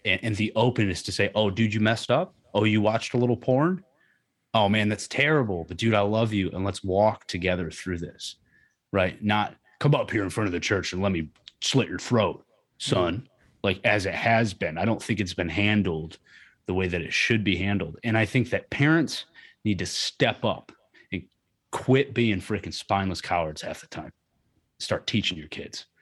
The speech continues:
and doing it loving, but you, parents are the ones that can discipline more so than anyone. So, um, if it gets to that point, you have to discipline, but,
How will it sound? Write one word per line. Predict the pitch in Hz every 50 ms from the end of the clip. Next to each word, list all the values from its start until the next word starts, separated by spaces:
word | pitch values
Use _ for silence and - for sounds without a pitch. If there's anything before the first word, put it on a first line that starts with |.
| _ _ _ _ _ _ _ _ _ -
and | 92 90
doing | 98 101 98 98 95
it | 82 82
loving, | 92 95 92 92 87
but | 87 87 82 - -
you, | 104 - - 107 104 95 -
parents | - 123 120 120 123 120 -
are | 117
the | 104
ones | 98 98 104 101 92 90
that | 98 90
can | - 92
discipline | 87 95 87 - 80 - 92 87 87 85 85 - _ - - - _ _ _ _ -
more | 92 92 101 107
so | - - 104 98
than | 95 87
anyone. | 85 85 85 82 80 78 85 - -
So, | - - - 95 85 80 80 - _ _ _ _ _ _
um, | - 85 82 82 82 80 80 - _ -
if | 113 95
it | 95 85
gets | 92 95 - -
to | 104
that | 95 92 -
point, | - 95 92 90
you | 92 87
have | - 90 82 -
to | - 85
discipline, | 85 80 - - - - - 78 73
but, | 76 78 76